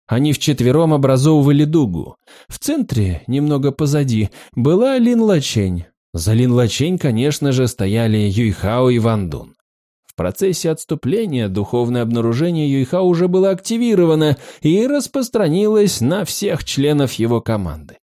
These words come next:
Вся сцена была мгновенно охвачена его духовным обнаружением. Даже самые сильные Мася Тао и Дай Йоу Хэн почувствовали волну успокоения и облегчения, когда ощутили всестороннее обнаружение отделения духовным обнаружением.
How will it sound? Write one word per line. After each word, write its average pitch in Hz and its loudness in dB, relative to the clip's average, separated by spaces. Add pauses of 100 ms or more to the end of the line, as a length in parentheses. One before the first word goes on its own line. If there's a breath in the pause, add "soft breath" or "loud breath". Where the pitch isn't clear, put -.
(420)
Вся - -6
сцена 156 0
была 139 2
мгновенно 127 2
охвачена 131 0
его 120 2
духовным 131 0
обнаружением. 107 -2 (640)
Даже 127 2
самые 147 2
сильные 110 2
Мася 110 0
Тао 139 2
и 110 4
Дай 110 2
Йоу 107 4
Хэн 147 0
почувствовали 135 2
волну 127 4
успокоения 135 2
и - 4
облегчения, 135 2
когда 147 2
ощутили 151 2
всестороннее 180 0
обнаружение 160 2
отделения 135 0
духовным 113 0
обнаружением. 95 -6